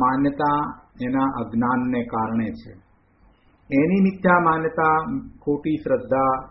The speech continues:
એનું અજ્ઞાન એ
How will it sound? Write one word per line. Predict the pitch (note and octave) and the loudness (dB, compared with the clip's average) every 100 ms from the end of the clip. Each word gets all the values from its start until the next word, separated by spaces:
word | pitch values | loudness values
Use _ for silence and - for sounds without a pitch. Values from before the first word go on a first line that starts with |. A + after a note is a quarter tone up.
| - - - - _ - - - _ - | -20 -20 -20 -20 _ -20 -20 -20 _ -2
એનું | C#3+ D#3+ C#3+ | -2 2 0
અજ્ઞાન | C3 D3 D3+ D3+ D3 - _ _ _ _ _ _ _ _ _ _ _ | 0 0 0 0 -4 -12 _ _ _ _ _ _ _ _ _ _ _
એ | - | -6